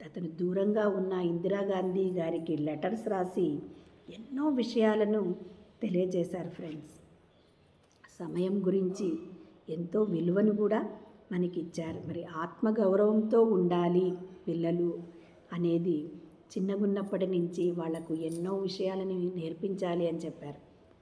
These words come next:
మరి ఫ్రెండ్స్, మరి మనం ఈ రోజు నుంచి మనం ఎంతో జ్ఞానం తెలుసు, మనకు ధ్యానం తెలుసు, ఎన్నో పుస్తకాలు చదువుతూ ఉన్నాం. కాబట్టి మనం ఏం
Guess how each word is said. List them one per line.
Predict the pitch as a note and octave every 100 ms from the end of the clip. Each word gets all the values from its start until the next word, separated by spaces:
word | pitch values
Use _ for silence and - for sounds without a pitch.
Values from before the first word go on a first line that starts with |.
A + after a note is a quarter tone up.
| _ _
మరి | F3
ఫ్రెండ్స్, | E3+ G3+ F3+ F#3 - - - - -
మరి | F3+
మనం | F3+ E3+ E3+ E3
ఈ | F#3+
రోజు | A#3 B3
నుంచి | C#4 C4 - A3+
మనం | G3+ G3 F#3+
ఎంతో | F#3 - B3+
జ్ఞానం | G3+ F3+ F3 G3
తెలుసు, | F#3 E3+ -
మనకు | F3 D#3 - - -
ధ్యానం | C#3+ E3 F#3
తెలుసు, | G3 G3 F#3+ - G3 -
ఎన్నో | C#3+ D#3
పుస్తకాలు | D#3 D#3+ - F3 G#3 A3
చదువుతూ | A3+ A3 A3 G3+
ఉన్నాం. | G#3 G3+ D#3 - - - - -
కాబట్టి | F3+ F3+
మనం | G#3 F3 E3
ఏం | F#3+